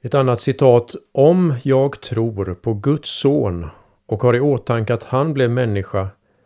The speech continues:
kommer alla skapelser att framträda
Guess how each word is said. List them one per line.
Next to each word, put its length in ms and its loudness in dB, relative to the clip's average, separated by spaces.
kommer 360 -4
alla 340 0
skapelser 840 -2
att 160 -2
framträda 920 -2